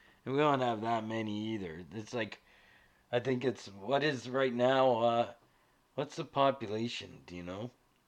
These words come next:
Just the general population overall between the two countries? Where is it? Yeah, we have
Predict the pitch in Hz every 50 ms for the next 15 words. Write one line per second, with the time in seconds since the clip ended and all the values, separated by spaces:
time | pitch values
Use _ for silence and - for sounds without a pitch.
0 | _ _ _ _ _ _ _ _ _ _ _ _ _ _ _ _ _ _ _ _
1 | - - 151 156 151 - 139 131 123 - - 120 120 120 127 123 117 110 107 -
2 | - 113 104 104 101 - 107 90 87 92 95 95 - - 101 95 92 92 90 85
3 | 85 82 82 82 90 101 104 95 90 92 92 85 - - 104 98 101 104 113 -
4 | - - 113 104 - - 113 110 113 - - 120 135 139 143 - - _ _ _
5 | - 131 131 131 131 120 110 104 92 82 78 - _ _ - - 143 156 143 117
6 | 95 - - - _ _ _ - _ _ _ _ - 151 185 202 202 185 160 170
7 | 156 135 127 117 117 117